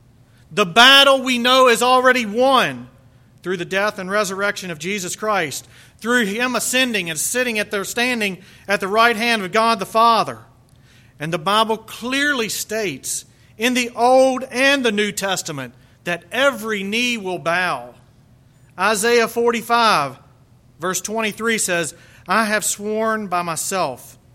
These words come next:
the word is gone out of my mouth in righteousness, and shall not return, that unto me every knee shall bow, and every tongue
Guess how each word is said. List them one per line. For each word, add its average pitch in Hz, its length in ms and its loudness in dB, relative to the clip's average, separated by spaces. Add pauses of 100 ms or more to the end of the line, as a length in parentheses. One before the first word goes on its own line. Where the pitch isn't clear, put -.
(420)
the 214 120 2
word 269 400 6
is 240 160 0
gone 247 360 6
out 233 320 4
of 214 100 -2
my 220 220 2
mouth 220 440 2
in 196 160 -4
righteousness, 185 840 -4 (320)
and 202 180 -2
shall 226 240 2
not 226 300 4
return, 208 680 -2 (340)
that 226 200 2
unto 254 420 0
me 247 640 -2 (280)
every 269 480 6
knee 262 360 2
shall 254 280 0
bow, 240 520 6 (220)
and 165 160 -6
every 208 300 0
tongue 220 580 -4